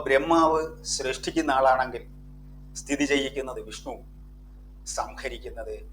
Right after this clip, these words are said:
ശിവനുമാണ്. നമ്മുടെ കഥാരൂപത്തിൽ, കഥയുടെ അടിസ്ഥാനത്തിൽ ഈ മൂന്ന് സ്ഥാനങ്ങൾക്കെയാണ് ഈ ഏറ്റവും പ്രധാനമായി നമ്മള്, നമ്മള് പറയുന്നത് സൃഷ്ടി, സ്ഥിതി, സംഹാരം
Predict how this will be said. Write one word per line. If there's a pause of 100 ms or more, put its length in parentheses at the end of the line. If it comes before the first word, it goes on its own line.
(300)
ശിവനുമാണ്. (160)
നമ്മുടെ (420)
കഥാരൂപത്തിൽ, (400)
കഥയുടെ
അടിസ്ഥാനത്തിൽ (560)
ഈ (180)
മൂന്ന് (260)
സ്ഥാനങ്ങൾക്കെയാണ് (680)
ഈ (640)
ഏറ്റവും (240)
പ്രധാനമായി
നമ്മള്, (160)
നമ്മള്
പറയുന്നത്
സൃഷ്ടി,
സ്ഥിതി, (600)
സംഹാരം